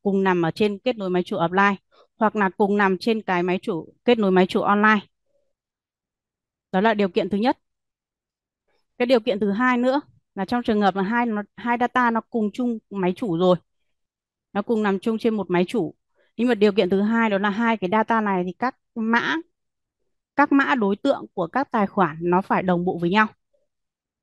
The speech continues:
Thì lúc đó anh chị mới thực hiện được,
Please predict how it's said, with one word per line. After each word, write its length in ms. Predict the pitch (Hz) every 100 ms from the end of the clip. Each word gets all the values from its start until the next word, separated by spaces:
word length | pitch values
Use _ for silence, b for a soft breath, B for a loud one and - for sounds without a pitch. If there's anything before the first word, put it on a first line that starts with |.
| _ _ _ _ _ _ _ _ _ _ _ _ _ _ _ _ _ _ _ _ _ _ _ _ _ _ _ _
Thì 160 | - 220
lúc 120 | 247
đó 120 | 214
anh 160 | 196 233
chị 160 | - 202
mới 140 | 190
thực 120 | 233
hiện 240 | 208 208 185
được, 180 | 180